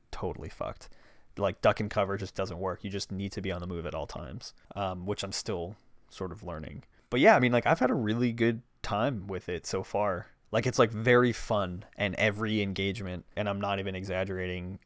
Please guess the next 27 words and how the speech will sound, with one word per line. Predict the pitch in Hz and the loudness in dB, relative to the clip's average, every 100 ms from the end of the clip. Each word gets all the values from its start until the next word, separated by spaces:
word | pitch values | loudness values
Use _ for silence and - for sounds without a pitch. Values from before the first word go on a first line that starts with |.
| _ | _
every | 110 104 101 | -2 0 -2
engagement | 95 95 101 101 87 | -2 -2 -2 -4 -8
has | 98 | -6
been, | - 98 | -4 -4
like, | 90 | -4
this | 90 90 | -6 -8
white | 101 101 95 - | -4 -2 -2 -4
knuckle | 95 - 82 | -8 -6 -8
experience | - - 82 76 80 - | -6 -6 -6 -6 -8 -6
where | 95 85 - - - - | -4 -4 -8 -16 -20 -6
I'm, | 101 95 | -2 -2
like, | 90 | -4
sweating | - - 156 139 127 | -2 8 10 12 8
and | 107 | 2
my | |
heart | 95 107 | 0 0
is | 95 | 0
racing | 104 120 - 110 | 2 2 2 -2
and | 101 | -2
the | |
music | 98 123 117 110 | -2 0 0 0
is | 107 98 - | -2 -2 -8
crescendoing | 110 - 131 123 120 113 107 | -6 0 4 6 6 6 2
and, | 95 - - - - - | -2 -4 -12 -20 -16 -2
you | 117 | 2
know, | 110 95 | 4 4
like, | 92 | 2